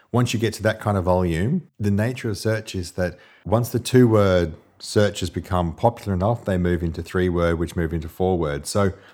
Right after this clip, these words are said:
you can start augmenting those searches with things like restaurant reputation management, which has got a hundred and ten searches a month. Not massive, but the competition is low. And it's, so it's completely different. So all of a sudden,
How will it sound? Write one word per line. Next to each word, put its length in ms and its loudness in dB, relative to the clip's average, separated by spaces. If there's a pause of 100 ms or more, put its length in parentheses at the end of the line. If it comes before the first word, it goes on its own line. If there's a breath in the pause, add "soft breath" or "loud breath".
(140 loud breath)
you 100 0
can 120 -2
start 340 0
augmenting 500 0
those 180 -2
searches 360 -6
with 120 -6
things 220 -4
like 200 -4
restaurant 560 0
reputation 540 -6
management, 500 -6
which 160 -4
has 120 -2
got 340 2 (340)
a 40 -12
hundred 320 -4
and 120 -2
ten 360 -2 (240 soft breath)
searches 400 -6
a 40 -4
month. 200 -6 (160)
Not 220 -4
massive, 520 -4 (160)
but 140 -8
the 80 -12
competition 680 -8
is 140 -8
low. 300 -12 (680 soft breath)
And 80 4
it's, 280 -4
so 100 4
it's 140 0
completely 440 0
different. 440 -2
So 120 0
all 160 2
of 60 0
a 60 0
sudden, 480 0